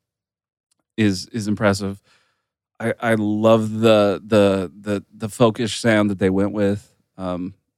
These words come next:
and I, I just think Ezra Koenig is, like, slowly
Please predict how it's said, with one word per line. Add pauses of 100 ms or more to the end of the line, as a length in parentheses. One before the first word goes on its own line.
(120)
and
I, (240)
I
just
think (380)
Ezra
Koenig
is,
like,
slowly